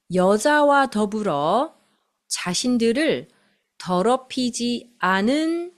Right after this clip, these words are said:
자들입니다. 왜냐하면 그들은 처녀이기 때문입니다. 즉, 정절을 지킨 자들입니다. 이런 뜻으로 볼 수 있습니다. It is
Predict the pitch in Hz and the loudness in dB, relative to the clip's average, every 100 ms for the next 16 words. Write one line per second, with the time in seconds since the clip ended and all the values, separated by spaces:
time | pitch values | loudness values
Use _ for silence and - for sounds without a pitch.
0 | _ _ _ _ _ _ - 165 170 208 | _ _ _ _ _ _ -6 -4 0 0
1 | 190 175 160 147 147 196 285 339 _ _ | 0 -2 -2 -4 -2 -2 -2 -6 _ _
2 | _ _ _ - 175 175 185 170 165 160 | _ _ _ -8 -4 0 0 0 -2 -4
3 | 160 - 170 160 233 277 131 160 _ _ | -6 -8 -6 -4 -2 -2 -4 -10 _ _
4 | _ _ _ _ - - 320 320 311 302 | _ _ _ _ -6 -2 0 0 2 0
5 | 311 _ _ _ 190 185 254 294 269 269 | -2 _ _ _ -8 -2 -2 -2 0 2
6 | 254 170 131 123 175 127 _ _ _ _ | 2 0 -4 -6 -6 -6 _ _ _ _
7 | _ _ _ _ _ _ - 190 262 - | _ _ _ _ _ _ -2 0 0 -4
8 | _ _ _ _ - 202 214 240 269 311 | _ _ _ _ -6 -2 0 0 2 2
9 | 311 302 294 - 190 - 311 311 302 277 | 2 0 -2 -4 -4 -4 -2 0 2 0
10 | 269 262 185 170 165 208 196 165 147 139 | 0 -2 -2 -4 -4 0 0 0 -4 -8
11 | 151 _ - 185 185 165 - 165 240 302 | -14 _ -4 0 -2 -4 -6 0 2 2
12 | 311 - 196 180 180 - 147 143 - - | 0 -2 -4 -2 -6 -6 -10 -10 -14 -18
13 | _ _ _ _ _ _ _ - 220 220 | _ _ _ _ _ _ _ 0 2 4
14 | 262 311 - - | 2 2 -2 -8